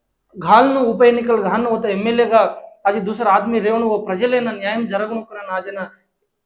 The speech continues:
इलेक्शन कमिटी वत जुबली हिल्स मा उप एन्निकल घाले जोगन तो सेन मालूम छ. और साथ मा आज नवंबर ग्यारह तारीखेर पोलिंग छ,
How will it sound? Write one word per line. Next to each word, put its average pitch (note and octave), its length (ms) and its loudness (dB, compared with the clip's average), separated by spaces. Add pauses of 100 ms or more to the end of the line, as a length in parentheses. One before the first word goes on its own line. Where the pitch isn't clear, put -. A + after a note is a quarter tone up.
(220)
इलेक्शन A#3 360 -2
कमिटी G#3+ 680 -4 (320)
वत G3 120 0 (540)
जुबली A#3+ 320 -2
हिल्स C4 240 0
मा A3+ 300 -2
उप G#3 220 0
एन्निकल A#3 400 4
घाले G3 260 0
जोगन A3+ 220 -4
तो A#3+ 140 -6
सेन G#3 240 -10
मालूम F3 280 -4
छ. - 100 -20 (1300)
और A#3+ 180 8
साथ B3+ 280 0
मा G3+ 500 -4 (600)
आज F#3 300 4 (680)
नवंबर A#3 840 4 (1000)
ग्यारह A3 240 4
तारीखेर B3 840 2
पोलिंग G#3+ 340 4
छ, A3+ 60 -4